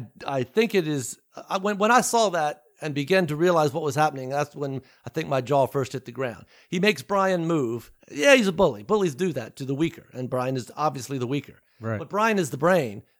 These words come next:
Speaker 1: Brain Brian, we talked about that. Okay? I think Hughes is saying all these kids are gonna have to change their minds, so he moves the brain from one side to the other.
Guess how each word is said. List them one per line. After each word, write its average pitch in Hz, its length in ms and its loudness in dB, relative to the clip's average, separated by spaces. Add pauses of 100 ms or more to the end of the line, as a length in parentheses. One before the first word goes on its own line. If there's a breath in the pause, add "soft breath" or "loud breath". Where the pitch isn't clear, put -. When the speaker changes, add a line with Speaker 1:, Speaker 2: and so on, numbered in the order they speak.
Speaker 1:
Brain 160 300 0
Brian, 131 340 4
we 123 100 -2
talked 139 260 0
about 120 240 -8
that. 107 260 -12 (280)
Okay? 131 300 -4 (800 soft breath)
I 220 160 4
think 214 240 0
Hughes 165 240 -4
is 151 100 -6
saying 135 480 0 (480)
all 214 280 8
these 185 180 0
kids 175 220 2
are 143 40 -6
gonna 160 100 -2
have 131 80 -6
to - 40 -20
change 160 280 -2
their 151 80 -2
minds, 139 300 0
so 135 80 -4
he 151 140 -2
moves 151 400 0
the 131 80 -8
brain 139 380 0
from 123 200 -8
one 139 160 -2
side 123 300 -2
to 117 100 -6
the 113 140 -4
other. 110 200 -8